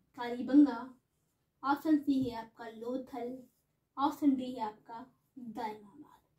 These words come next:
आप स्वयं सोच करके देखिएगा आपके हिसाब से कौन सा ऑप्शन सही हो सकता है, क्या आंसर होगा, कौन सा ऑप्शन सही होगा।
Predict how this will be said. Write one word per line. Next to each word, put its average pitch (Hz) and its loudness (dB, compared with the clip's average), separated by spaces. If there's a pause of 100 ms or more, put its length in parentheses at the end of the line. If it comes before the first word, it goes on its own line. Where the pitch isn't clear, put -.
(440)
आप 247 -4
स्वयं 254 0
सोच 277 4
करके 269 2
देखिएगा 247 0 (320)
आपके 262 -4
हिसाब 233 -6
से 240 -16
कौन 233 0
सा 269 -4
ऑप्शन 233 -6 (560)
सही 339 8
हो 311 6
सकता 240 -8
है, 240 -6 (1400)
क्या 294 2
आंसर 262 4
होगा, 233 -2 (320)
कौन 269 2
सा 254 -6
ऑप्शन 254 4
सही 262 0
होगा। 202 -12